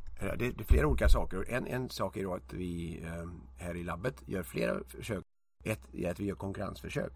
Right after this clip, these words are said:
Det är ganska enkelt. Vi tar en krabba av varje sort. En strandkrabba, en blåskrabba, en penselkrabba. Lika stora. Stoppar ner ett akvarium. Och så stoppar man en matbit i, mitt emellan de här tre. Och så tittar man bara på vem som vinner det här konkurrensförsöket då. Då är det oftast penselkrabban faktiskt, tycker jag,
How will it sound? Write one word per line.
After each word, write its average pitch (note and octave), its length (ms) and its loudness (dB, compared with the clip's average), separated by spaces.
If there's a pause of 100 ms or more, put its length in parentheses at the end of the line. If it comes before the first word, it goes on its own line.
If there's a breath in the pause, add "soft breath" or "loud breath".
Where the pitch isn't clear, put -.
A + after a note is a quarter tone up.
(160)
Det F#2 60 -10
är F2+ 40 -4
ganska F#2 280 -4
enkelt. F2+ 440 -8
Vi G2 100 -8
tar - 360 -4
en G2+ 340 -6 (140)
krabba E2+ 280 -8
av E2+ 60 -6
varje F2 180 -6
sort. - 280 -8
En F#2 140 -10
strandkrabba, G2+ 580 -6 (180)
en A2 120 -4
blåskrabba, A#2 540 -4
en - 60 -8
penselkrabba. G2 500 -8 (520 loud breath)
Lika G#2 320 -4
stora. E2 360 -4
Stoppar - 260 -4
ner G#2+ 120 -2
ett F#2+ 80 -6
akvarium. G2+ 500 -2 (360)
Och F2+ 120 -10
så G2+ 100 -6
stoppar - 240 -12
man F#2+ 120 -4
en F#2+ 60 -4
matbit F#2 380 -6
i, G2+ 60 -8
mitt G2+ 360 -10
emellan F#2 280 -6
de G2 60 -6
här G2+ 80 -6
tre. F#2+ 220 -6
Och F#2+ 80 -8
så F#2+ 80 -10
tittar A2 260 -8
man A2+ 120 -2
bara A#2 140 0
på F#2+ 80 -6
vem G2 140 -4
som F2+ 140 -8
vinner F2 260 -6
det G#2 100 -6
här F2 180 -8 (340)
konkurrensförsöket F#2+ 920 -6
då. F#2+ 120 -14 (580 loud breath)
Då B2 180 6
är D3 40 10
det D3 60 8
oftast - 600 0 (160)
penselkrabban G#2 600 -2
faktiskt, F#2 280 -12
tycker F#2 180 -6
jag, E2+ 160 -4